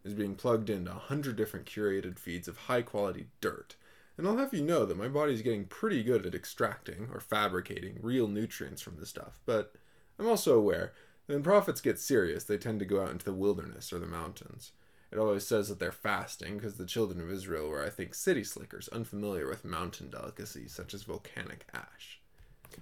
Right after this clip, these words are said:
It takes some real effort to carve a quiet little temple into your home,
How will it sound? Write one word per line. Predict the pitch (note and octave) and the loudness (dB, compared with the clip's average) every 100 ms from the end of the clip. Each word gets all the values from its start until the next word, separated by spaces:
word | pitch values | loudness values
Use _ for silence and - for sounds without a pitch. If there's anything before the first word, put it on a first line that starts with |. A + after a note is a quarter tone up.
| - | -8
It | A#2+ | -2
takes | E3+ F3 - | 0 0 0
some | A2 G2+ | -2 0
real | G#2+ G#2+ | 2 2
effort | G2+ - F2+ - | 0 -2 -4 -4
to | - | -8
carve | - G2+ F2+ | -2 0 0
a | |
quiet | F2 G2 F2+ | -2 -2 0
little | D2 F2 | 0 -2
temple | E2 G2+ F#2+ - | -2 -8 -8 -10
into | E2+ C#2+ | -10 -8
your | A2 | -8
home, | - E2+ | -10 -12